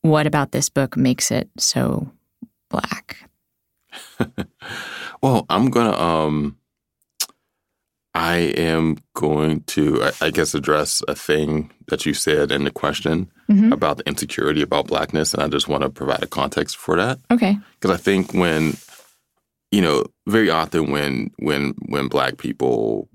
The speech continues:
Speaker 2: you know, um, when an insecurity about Blackness is expressed by Black people, and this insecurity exists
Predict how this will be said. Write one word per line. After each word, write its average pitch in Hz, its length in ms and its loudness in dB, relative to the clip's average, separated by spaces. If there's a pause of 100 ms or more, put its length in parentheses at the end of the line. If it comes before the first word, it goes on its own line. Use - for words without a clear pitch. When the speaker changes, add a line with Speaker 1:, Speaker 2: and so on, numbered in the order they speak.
Speaker 2:
you - 120 -4
know, - 420 -8
um, - 580 -8 (2000)
when 123 180 6
an 98 100 2
insecurity 95 840 2
about 69 360 -2
Blackness - 640 -4 (100)
is 71 160 0
expressed - 580 -4 (180)
by 67 140 0
Black 57 320 -6
people, - 460 -8 (640)
and 73 360 2
this 80 280 -2
insecurity 69 800 0
exists 67 680 -4